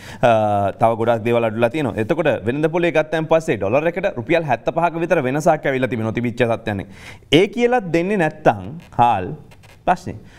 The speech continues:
අනිත් එක අපේ පුරුදු. අපි ඉස්සර හොඳට කැකුළු හාල් බත් ටිකක් හාමුදුරුවන්ගේ දානෙට දෙන්න පුරුදු වුණාට අපි අග්‍ර කොටස හාමුදුරුවන්ට දෙන්න පුරුදු වෙලා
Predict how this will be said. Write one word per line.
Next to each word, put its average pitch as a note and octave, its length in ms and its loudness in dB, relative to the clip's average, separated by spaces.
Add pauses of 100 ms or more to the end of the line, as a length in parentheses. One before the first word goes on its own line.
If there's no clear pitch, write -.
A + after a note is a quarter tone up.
(120)
අනිත් D#3 280 0
එක F#3+ 100 0
අපේ F#3 200 2
පුරුදු. D3 400 -2 (100)
අපි D3+ 360 0
ඉස්සර B2 280 -2
හොඳට C3+ 320 -2
කැකුළු B2+ 320 -2
හාල් C3 200 2
බත් A#2+ 180 -2
ටිකක් C3 320 -2
හාමුදුරුවන්ගේ A#2 580 -2
දානෙට G#2+ 320 -2
දෙන්න A#2+ 240 -2
පුරුදු G#2 280 -4
වුණාට A#2+ 260 0 (300)
අපි A#2+ 240 0
අග්‍ර B2+ 260 0
කොටස E3 240 0
හාමුදුරුවන්ට D3 560 0
දෙන්න B2 180 0
පුරුදු A2+ 280 -2
වෙලා B2+ 220 2